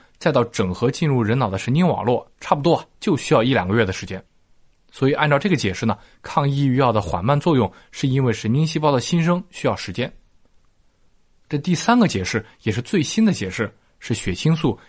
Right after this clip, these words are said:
有特别复杂的作用机制。咱们在前面就说过，血清素啊，拥有十五个不同的蛋白质受体。通过这些受体，血清素几乎能影响人类所有的情绪、认知和行为。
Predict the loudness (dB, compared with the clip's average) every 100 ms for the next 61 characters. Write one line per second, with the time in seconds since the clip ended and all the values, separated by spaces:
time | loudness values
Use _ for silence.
0 | -12 -10 -8 -2 0 2 0 -2 -10 -10
1 | -12 -6 -2 -2 -2 -4 -6 -16 _ _
2 | _ _ _ _ _ _ _ -2 0 0
3 | 0 0 0 0 -4 -6 -12 _ -8 -2
4 | 0 2 2 0 -2 _ _ 2 2 2
5 | 0 -2 0 0 0 0 -2 -2 0 0
6 | 2 2 0 0 -2 -4 -10 _ _ _
7 | _ _ _ -2 2 4 4 2 2 2
8 | 2 0 -8 -12 -14 -2 -2 0 0 0
9 | -2 -2 0 2 2 0 0 0 0 0
10 | 0 0 0 2 2 0 -4 -2 -2 0
11 | -2 -4 _ -2 0 0 -2 -6 -4 -4
12 | -2 0 -2 -4